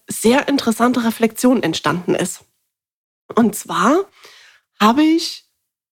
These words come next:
vor mir gesehen, dass ich mich an jemanden ankuschel. Und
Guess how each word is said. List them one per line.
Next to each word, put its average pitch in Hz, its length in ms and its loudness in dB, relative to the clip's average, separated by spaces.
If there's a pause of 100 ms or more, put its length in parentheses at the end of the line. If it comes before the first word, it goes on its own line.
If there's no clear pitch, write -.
(120)
vor 262 200 4
mir 359 180 2
gesehen, 294 640 2
dass 214 240 -2
ich 269 120 -2
mich 262 300 2
an 220 140 4
jemanden 233 680 2 (120)
ankuschel. 185 640 0 (720)
Und 220 640 2